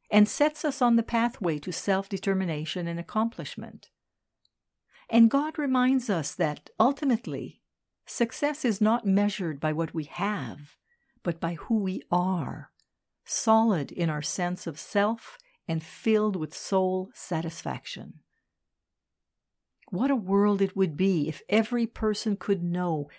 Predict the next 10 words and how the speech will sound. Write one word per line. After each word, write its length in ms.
with 200
absolute 560
certainty 800
that 160
there 140
is 240
no 300
need 340
for 140
competition 920